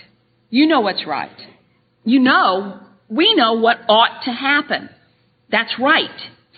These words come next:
And we get locked into that what's right thing. God knows what's best. And the deal is, if I leave it up to God, if I do what I think is the next best thing for me to do,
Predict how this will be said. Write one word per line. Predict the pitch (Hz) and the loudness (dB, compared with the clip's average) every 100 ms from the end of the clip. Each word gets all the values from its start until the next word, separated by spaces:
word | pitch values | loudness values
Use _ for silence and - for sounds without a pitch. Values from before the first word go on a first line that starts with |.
| _ _ _ _ _ _ _ - | _ _ _ _ _ _ _ -2
And | 220 | 0
we | 285 | 2
get | 254 | 0
locked | 185 214 269 - | 2 0 0 -2
into | 294 370 403 208 | 0 0 -2 0
that | 175 180 180 | 0 -2 0
what's | 196 196 - 190 | 0 0 -4 -2
right | 233 370 - - - | 0 0 -2 -8 -8
thing. | 147 113 - _ _ _ _ _ _ _ _ 185 | -6 -6 -12 _ _ _ _ _ _ _ _ -2
God | 240 311 339 | 0 2 2
knows | 214 196 202 | 2 0 -2
what's | 202 190 196 - - - | -4 -2 -4 -8 -20 -6
best. | 285 294 214 - - - - - _ _ _ _ _ _ - - | -4 -2 -4 -8 -18 -20 -20 -20 _ _ _ _ _ _ -14 -4
And | 196 | -2
the | 180 | -2
deal | 185 294 392 320 | 0 2 4 2
is, | 233 214 | -2 -2
if | 226 | 0
I | 208 185 | 0 0
leave | 196 240 | 0 -2
it | 226 | -2
up | 202 - | -2 -4
to | 190 | -4
God, | 180 294 294 180 - - - _ _ - | 0 2 2 -2 -6 -12 -20 _ _ -10
if | 208 | -2
I | 233 233 | 0 0
do | 208 320 311 262 214 | 2 2 2 0 -2
what | 240 311 | 0 2
I | 277 254 254 | 2 0 0
think | 262 262 | -2 0
is | 220 - | -2 -2
the | 208 | -2
next | 214 208 - 180 | -2 -2 -8 -2
best | 262 285 285 - - | 2 2 -2 -10 -10
thing | 202 180 170 | -6 -6 -8
for | 180 | -8
me | 170 151 | -8 -8
to | 147 | -8
do, | 123 95 | -10 -12